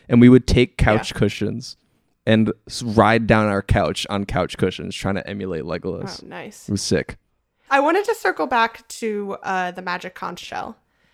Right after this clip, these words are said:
Speaker 2: Now that I've seen the episode <laughs> that has the magic conch shell in it, tell me more, uh, why that was the visual that turned into the tattoo.
Speaker 1: The quote that I think I say the most to everyone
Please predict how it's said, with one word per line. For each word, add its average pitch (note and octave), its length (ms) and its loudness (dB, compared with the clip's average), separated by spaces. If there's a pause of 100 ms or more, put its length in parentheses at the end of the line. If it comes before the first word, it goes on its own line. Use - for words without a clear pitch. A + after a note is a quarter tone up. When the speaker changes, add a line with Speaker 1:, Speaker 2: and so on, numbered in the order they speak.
(320)
Speaker 2:
Now F#3+ 180 -4
that F#3 140 -6
I've F3+ 340 -8
seen A3 400 -8
the A3 140 -4
episode G3+ 600 -8 (260)
<laughs> - 220 -20
that C#4 120 -8
has G#3 180 -4
the A3 80 -8
magic G3+ 340 -6
conch F3 260 -12
shell - 260 -14
in - 120 -16
it, G2 160 -14 (920)
tell C#4 180 -4
me D#4 120 -4
more, A#3+ 540 0
uh, - 100 -8 (180)
why F#3 720 -2
that F#3+ 280 0
was F3+ 320 -10 (260)
the F3+ 100 -6
visual F3 640 -6
that F#3+ 180 -10
turned F3+ 220 -12
into - 260 -12
the - 80 -12
tattoo. - 560 -14 (760)
Speaker 1:
The A#2 220 -6
quote - 600 -4 (200)
that A#2 220 0
I G2 120 0
think C3+ 340 -4
I B2+ 80 0
say A#2+ 260 -2
the A2+ 120 -2
most G2+ 560 -2
to A#2 180 -2
everyone B2 640 -2